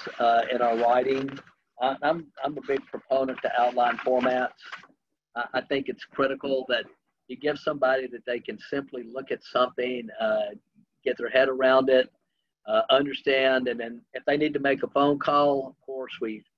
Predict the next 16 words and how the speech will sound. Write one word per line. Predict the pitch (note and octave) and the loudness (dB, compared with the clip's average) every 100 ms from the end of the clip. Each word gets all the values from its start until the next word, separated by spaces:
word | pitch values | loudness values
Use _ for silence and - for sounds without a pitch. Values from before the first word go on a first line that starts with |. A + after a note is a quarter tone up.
| - | -16
provide | A2+ A#2+ A#2+ A2+ - - | -2 4 6 4 0 2
all | A#2 | 2
the | A#2+ | 2
information | A#2 - A#2 A#2+ A#2+ - A#2 A2+ | -2 -4 2 4 4 2 -2 -2
that | G#2+ | -6
they | G#2+ | -6
can | - | -8
directly | A2 A#2+ B2 A2+ | -10 -8 -4 -2
call | - A#2+ A#2+ A#2+ | 2 4 6 4
us | A2 A#2 | 0 -2
and | G#2+ - _ _ _ _ - | -4 -8 _ _ _ _ 0
get | C#3+ C3+ | 0 0
more | B2+ A#2+ | -4 -2
information | A#2+ - G#2+ G#2+ G#2+ - G#2 - _ | -4 -2 0 2 2 -2 -6 -6 _
with | A#2+ A#2+ - | 0 0 4
that. | G#2 G2 | 4 4